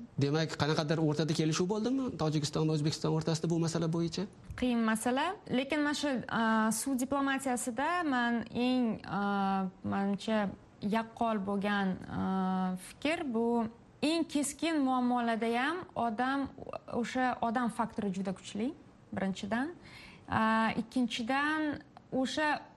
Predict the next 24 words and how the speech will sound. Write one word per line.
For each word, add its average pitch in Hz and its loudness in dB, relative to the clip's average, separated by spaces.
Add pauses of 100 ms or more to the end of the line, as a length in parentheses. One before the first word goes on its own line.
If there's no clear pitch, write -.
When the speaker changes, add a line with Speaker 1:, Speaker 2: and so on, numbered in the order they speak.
(260)
Speaker 2:
bitta 302 -2
muammoga 262 2 (720)
har 320 0 (140)
xil 302 2 (400)
interpretatsiya 247 -2 (220)
qilib 262 0
yondashish 196 -2
mumkin. 170 -8 (840)
Siyosiy 240 0
bo'lsa 180 -2
ham. 98 -6 (400)
Biza 240 0 (120)
oldin, 277 0
masalan, 262 0
Rogun, 254 2 (200)
a, 214 2
G 233 2
S 247 -4
ni, 247 2 (500)
mm, 220 2 (160)
qurilishi 247 0
bu 262 2 (420)
milliy 240 2
xavfsizligimizga, 226 0